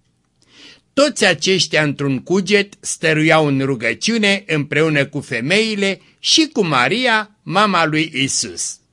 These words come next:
Încheiat citatul pe care l-am luat din traducerea Anania. Vedeți? Aici este una dintre împrejurările în care,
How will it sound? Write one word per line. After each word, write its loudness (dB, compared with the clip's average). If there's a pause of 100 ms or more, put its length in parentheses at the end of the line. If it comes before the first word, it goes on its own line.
Încheiat -4 (140)
citatul -4 (180)
pe 0
care 2
l-am 2
luat 2
din -4
traducerea -2
Anania. -6 (1120)
Vedeți? 0 (340)
Aici 0
este 0
una 2
dintre -2
împrejurările 0
în 2
care, 0